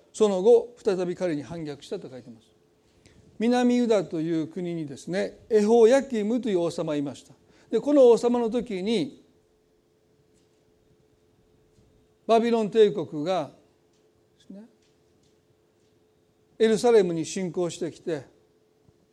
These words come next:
そしてこのエホヤキムという王様は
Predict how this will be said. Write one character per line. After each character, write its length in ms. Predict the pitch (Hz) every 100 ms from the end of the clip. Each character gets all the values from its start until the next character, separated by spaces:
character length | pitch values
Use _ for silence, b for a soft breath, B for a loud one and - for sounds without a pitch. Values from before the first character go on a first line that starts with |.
| _ _ _ _ _ _ _ _ _ _ _ _ _ _ _ _ _ _ _ _ _ _ _ _ _ b b b b b _ -
そ 140 | 254
し 120 | -
て 180 | 233 202
こ 140 | 208
の 220 | 214 208 202
エ 100 | 214
ホ 140 | 196
ヤ 140 | 220 226
キ 120 | 220
ム 140 | 190 175
と 100 | 170
い 80 |
う 60 | 160
王 80 | 160
様 280 | 180 160 160
は 260 | 185 147